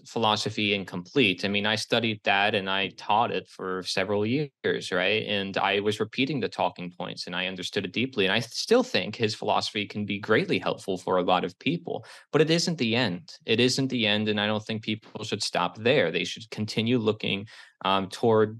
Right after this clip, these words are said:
finding the answers within their own life and their own philosophies and other people's philosophies, because, you know, it's beautiful what he created, but it's, it's just another <laughs> philosophy, just like mine. And, and I tell people, it's like,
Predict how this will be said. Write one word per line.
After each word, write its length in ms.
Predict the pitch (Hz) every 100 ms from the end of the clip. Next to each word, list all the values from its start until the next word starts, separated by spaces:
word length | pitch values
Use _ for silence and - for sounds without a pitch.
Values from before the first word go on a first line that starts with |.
| -
finding 400 | - 98 101 101
the 140 | 98
answers 380 | 101 98 110 104
within 260 | 104 101 98
their 180 | 95 101
own 140 | 98
life 320 | 95 135 -
and 200 | 95 95
their 160 | 95 98
own 120 | 101
philosophies 760 | 98 95 98 117 - 139 156 113
and 200 | 92 92
other 220 | 117 170
people's 240 | 120 107 -
philosophies, 520 | 107 104 - 127 -
because, 320 | 117 120 113 - - - -
you 60 |
know, 120 | 147
it's 200 | 131 143
beautiful 640 | 123 123 170 196 135 156 180
what 240 | 98 -
he 100 | 117
created, 640 | 110 104 104 175 113 113 -
but 300 | 104 101 -
it's, 480 | 107 98 - - -
it's 180 | - - -
just 300 | 107 - -
another 320 | 107 98 101 107
<laughs> 80 |
philosophy, 580 | 113 117 135 175 127 98
just 240 | 92 104 117
like 140 | 113
mine. 340 | 117 156 104
And, 220 | 101 107 110 -
and 140 | 120 113
I 120 | 139
tell 240 | 139 165 208
people, 220 | 135 104
it's 120 | 120
like, 200 | 113